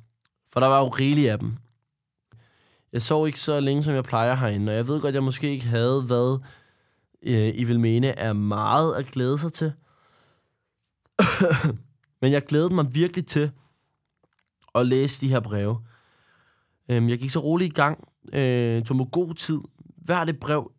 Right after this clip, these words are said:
indtil jeg, jeg blev sulten ved en sytten-tiden. Øhm,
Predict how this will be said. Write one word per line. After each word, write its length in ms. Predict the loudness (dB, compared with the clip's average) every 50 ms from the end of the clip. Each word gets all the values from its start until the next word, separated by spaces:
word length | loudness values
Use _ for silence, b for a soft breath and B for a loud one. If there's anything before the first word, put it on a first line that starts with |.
| _ -4
indtil 280 | -2 -2 -2 0 -2 0
jeg, 480 | 2 2 2 2 2 2 0 0 -2 -4 -8 B B B B B -4
jeg 80 | -2
blev 120 | -2 -2 -2
sulten 440 | -2 -2 -2 -2 0 0 0 0 2
ved 140 | 2 2
en 100 | 2 0
sytten-tiden. 840 | -2 -4 -2 -2 -2 -2 -2 -4 -6 -6 -6 -6 -6 -6 -6 -8 b b b b b b b b b b b b b b _ _ -6
Øhm, 580 | -4 -2 -2 0 -2 -2 -2 -4 -6 -8 -8